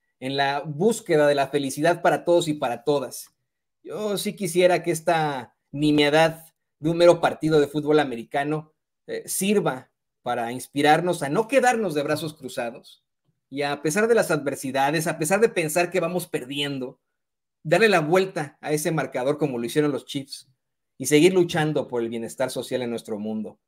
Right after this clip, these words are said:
Es por eso eh, tal vez hoy como Villamelón, <laughs> pero siempre pensando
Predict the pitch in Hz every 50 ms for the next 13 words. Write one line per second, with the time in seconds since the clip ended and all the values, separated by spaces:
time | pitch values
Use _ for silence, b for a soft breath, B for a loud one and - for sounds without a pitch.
0 | _ _ _ _ _ _ - - - 156 160 180 190 185 - 226 254 - - _
1 | _ _ _ _ _ _ _ _ _ _ _ _ _ - - - - - - -
2 | 143 147 151 165 165 160 170 165 170 165 170 151 143 135 127 127 123 120 120 120
3 | 117 127 131 - 247 320 - - - - - - _ - - 143 131 - 151 165
4 | 175 165 180 180 170 156 156 b b b b b b _ - 147 143 143 139 -
5 | 160 156 165 165 160 160 151 135 120 -